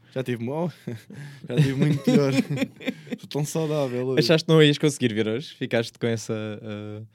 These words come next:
Speaker 1: N-, não, o, o que eu pensei foi tipo, um, foi tipo, tipo, não dar o melhor de mim.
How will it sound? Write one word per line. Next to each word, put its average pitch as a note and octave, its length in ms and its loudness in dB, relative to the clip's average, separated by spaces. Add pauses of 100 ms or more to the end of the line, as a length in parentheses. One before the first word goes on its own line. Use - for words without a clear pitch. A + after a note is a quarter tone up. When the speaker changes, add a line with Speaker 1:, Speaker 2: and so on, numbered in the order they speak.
(260)
Speaker 1:
N-, A#2 1120 -8
não, G#2+ 240 -4
o, G2+ 120 -12
o G#2+ 80 -8
que B2 120 -8
eu A#2 80 -4
pensei B2 340 -6
foi B2+ 180 -6
tipo, A#2+ 380 -2
um, A2+ 400 -2 (580)
foi G#2 120 -4
tipo, F#2+ 460 -4 (1500)
tipo, A#2+ 260 -8
não B2 160 2
dar B2 180 4
o B2 60 2
melhor A#2+ 260 2
de A#2 100 -8
mim. G#2+ 280 -2